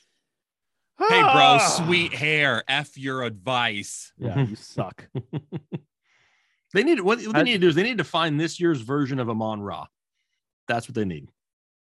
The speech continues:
Speaker 2: Or what if I was to suggest, because Miami Dolphins are listening, not actively shopping, but listening for Devontae Parker.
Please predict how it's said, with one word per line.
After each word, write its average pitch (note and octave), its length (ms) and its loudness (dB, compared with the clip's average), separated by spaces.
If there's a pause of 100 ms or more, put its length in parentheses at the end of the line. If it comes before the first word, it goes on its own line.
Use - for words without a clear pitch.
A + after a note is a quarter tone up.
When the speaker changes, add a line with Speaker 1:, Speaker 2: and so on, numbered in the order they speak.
(420)
Speaker 2:
Or A3+ 240 2
what A3+ 200 0
if B3 180 0
I G#3+ 100 2
was G3 240 2
to F#3 120 -2
suggest, A#2 680 -6
because B2+ 340 -4
Miami C#3+ 600 -6
Dolphins A#2+ 520 -2
are A2 280 -6
listening, A2 580 -6
not B2+ 180 -2
actively A#2+ 520 -4
shopping, A2+ 480 -8
but C3+ 100 -4
listening C#3 560 -6
for A2 220 -8
Devontae G2+ 500 -8
Parker. - 400 -8